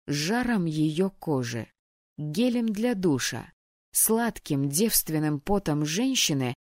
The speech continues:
которая спала этой ночью одна. «Молчи», умоляет Маша, «пожалуйста». Егору кажется, что еще секунда,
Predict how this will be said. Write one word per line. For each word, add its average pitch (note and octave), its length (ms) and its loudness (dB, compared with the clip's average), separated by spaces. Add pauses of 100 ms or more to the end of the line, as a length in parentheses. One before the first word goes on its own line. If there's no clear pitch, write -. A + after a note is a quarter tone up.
которая G#3 400 0
спала G#3 520 -2
этой E3+ 300 -4
ночью F3 560 -6
одна. D3+ 460 -6 (1200)
«Молчи», F3+ 920 -6 (640)
умоляет E3+ 560 0
Маша, D#3 480 -4 (220)
«пожалуйста». G#3 960 -4 (1200)
Егору E3+ 500 0
кажется, G3 720 -4 (360)
что - 260 -4
еще F#3 460 0
секунда, E3 800 -2